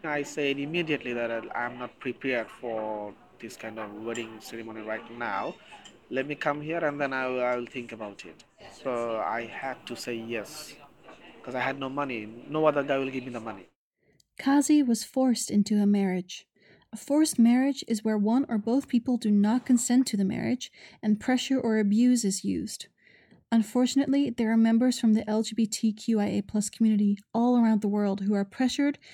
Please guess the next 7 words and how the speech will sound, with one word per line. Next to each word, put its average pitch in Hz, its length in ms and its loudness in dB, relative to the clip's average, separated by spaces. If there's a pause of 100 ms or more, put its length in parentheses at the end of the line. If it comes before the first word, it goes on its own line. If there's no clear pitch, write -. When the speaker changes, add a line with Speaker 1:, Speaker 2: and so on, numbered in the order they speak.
(180)
Speaker 2:
by 214 100 0
their 208 140 2
conservative 240 540 2
family 220 380 2
to 220 120 0
marry 233 260 4
someone 202 480 0